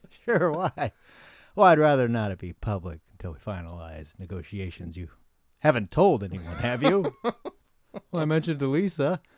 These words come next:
Speaker 1: I asked you not to tell anyone." <laughs> I love that whole setup
Speaker 2: Oh my God,
Speaker 1: in a
Speaker 2: me
Speaker 1: span of
Speaker 2: too.
Speaker 1: twenty seconds.
Speaker 2: Twenty
Speaker 1: Like, <laughs>
Speaker 2: seconds.
Speaker 1: Yeah.
Speaker 2: Oh, it's so beautiful.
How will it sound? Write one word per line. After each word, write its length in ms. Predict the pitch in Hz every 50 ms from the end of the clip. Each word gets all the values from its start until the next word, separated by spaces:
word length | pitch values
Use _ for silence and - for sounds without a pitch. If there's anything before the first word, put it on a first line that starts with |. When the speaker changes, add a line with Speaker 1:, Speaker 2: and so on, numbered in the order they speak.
| _ _ _ _
Speaker 1:
I 80 | - 226
asked 220 | 240 247 - -
you 60 | 196 190
not 100 | 196 190
to 80 | 233
tell 280 | - - 254 294 330 320
anyone." 300 | 302 247 185 147 - - -
<laughs> 1040 | - 480 480 - - 523 605 - - - 571 622 - - - 480 523 539 539 494 427
I 80 | 208 196
love 240 | 196 208 226 233 202
that 180 | 220 208 190 175
whole 240 | 180 202 220 226 220
setup 500 | 175 - 233 226 214 214 196 160 - 370
Speaker 2:
Oh 140 | 359 330 294
my 120 | 254 185 151
God, 420 | 139 143 131 170 165 165 165 175
Speaker 1:
in 60 | 175
a 40 | 175
Speaker 2:
me 40 | 165
Speaker 1:
span 400 | 151 170 175 196 196 226 233 220
of 80 | 190
Speaker 2:
too. 80 | 156 156
Speaker 1:
twenty 340 | 160 190 202 214 214 214 190
seconds. 460 | - - 208 196 185 - 165 143 143 -
Speaker 2:
Twenty 260 | 160 175 175 185 180
Speaker 1:
Like, 80 | 165 -
<laughs> 20 |
Speaker 2:
seconds. 560 | 165 165 160 156 147 143 135 131 - - - - -
Speaker 1:
Yeah. 160 | 190 196 - - - _ -
Speaker 2:
Oh, 340 | - - 160 170 165 160 151
it's 220 | 156 - - -
so 340 | - - 143 143 143 143 139
beautiful. 560 | 113 127 127 123 123 120 - 120 113 107 104